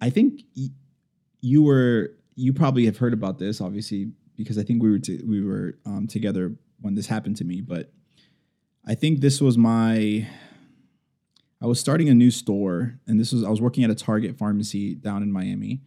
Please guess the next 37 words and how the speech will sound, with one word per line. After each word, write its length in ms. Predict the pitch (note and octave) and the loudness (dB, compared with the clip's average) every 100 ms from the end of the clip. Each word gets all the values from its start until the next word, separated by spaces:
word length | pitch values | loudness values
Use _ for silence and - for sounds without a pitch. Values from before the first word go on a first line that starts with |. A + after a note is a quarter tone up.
| _ _ _ _ _ - | _ _ _ _ _ 0
And 400 | A2+ A2+ G#2+ - | 2 4 2 0
the 120 | A#2 | -4
f-, 200 | A2+ - - | -4 -6 -2
the 100 | A#2+ | 0
way 160 | C3+ | 2
that 140 | D#3 C3 | 2 0
the 100 | A2+ | 0
pharmacy 460 | B2+ C3 B2 A2+ | 4 4 4 2
works 440 | G#2+ A2+ C3+ B2+ - | 0 2 2 0 -2
is 380 | G#2 G2+ - - _ _ _ _ _ _ - | 0 0 -4 -12 _ _ _ _ _ _ -2
there's 140 | A2+ | 0
a 80 | A#2 | 2
side 380 | A2 D3 E3+ E3+ | 0 0 2 2
door, 260 | A#2+ G2 G#2 C3+ | 2 2 2 2
and 140 | B2+ | 4
this 100 | D#3 | 4
is 100 | F3 | 4
how 140 | C#3 B2 | 2 2
a 40 | |
lot 160 | A#2 A2 | 2 0
of 60 | |
pharmacies 300 | G#2+ G2+ A2 | -2 -2 -2
work, 160 | G#2+ F#2+ | -2 -2
but 80 | - | -2
I 60 | |
just 160 | G#2+ A2+ | -4 0
wanna 100 | A2+ | 0
make 160 | G#2 - | 0 -2
sure 100 | G2+ | -6
I 40 | |
set 160 | - G2+ | -6 -8
the 80 | - | -8
stage. 280 | F#2 F2+ | -8 -8
There's 180 | B2+ A2 | -6 -4
a 40 | A#2 | -4
side 300 | C#3 D3 E3+ | -2 0 2
door, 440 | C3 B2 A2+ C3+ | 0 2 0 -2